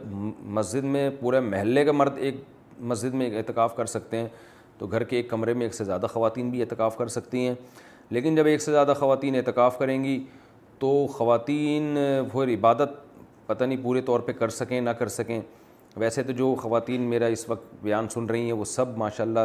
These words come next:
چھ بھی اگر ایک کمرے میں بیٹھ جائیں گی تو بہت زیادہ اعتکاف میں دلچسپی لیں گی اور باتیں بالکل بھی نہیں کریں گی،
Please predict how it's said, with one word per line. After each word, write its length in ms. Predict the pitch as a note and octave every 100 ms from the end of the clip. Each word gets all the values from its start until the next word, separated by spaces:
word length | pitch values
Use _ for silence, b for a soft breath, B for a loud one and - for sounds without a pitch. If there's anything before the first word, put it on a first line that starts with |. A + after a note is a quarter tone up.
| A2 -
چھ 220 | - C3 D3+
بھی 120 | D#3+
اگر 140 | C3+ B2+
ایک 160 | B2
کمرے 220 | A#2+ A2+ A#2
میں 100 | A2
بیٹھ 200 | G#2+ A2
جائیں 240 | A#2 A#2+
گی 60 | A#2+
تو 120 | G#2+ D#2+
بہت 240 | F2+ A#2
زیادہ 180 | A2+ A2+
اعتکاف 420 | G#2+ G#2+ G#2 G#2+ -
میں 220 | A2 G#2+
دلچسپی 500 | G2 G#2 G2 G2+ -
لیں 220 | A2+ A2+ A#2
گی 80 |
اور 120 | B2 G2+
باتیں 280 | G2 F#2+ G#2
بالکل 260 | G2+ G#2+
بھی 100 | A2+
نہیں 140 | A#2 A2+
کریں 240 | A2+
گی، 100 | A2+